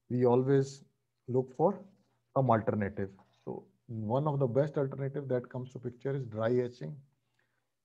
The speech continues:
So let's discuss that. तो जो आपका ड्राई एचिंग होता है उसमें क्या होता है कि when you are having a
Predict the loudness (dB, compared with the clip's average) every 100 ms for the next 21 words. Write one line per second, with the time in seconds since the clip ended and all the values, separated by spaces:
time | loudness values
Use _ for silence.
0 | -6 0 0 0 -4 -4 -4 2 2 0
1 | _ _ _ _ _ _ _ _ _ _
2 | _ _ _ _ _ _ _ _ _ _
3 | _ _ _ _ _ _ _ -14 -8 0
4 | 0 2 4 4 6 6 6 2 0 0
5 | -2 0 4 6 6 2 0 2 2 2
6 | 0 4 4 6 6 4 2 -2 -8 -20
7 | _ _ _ _ 4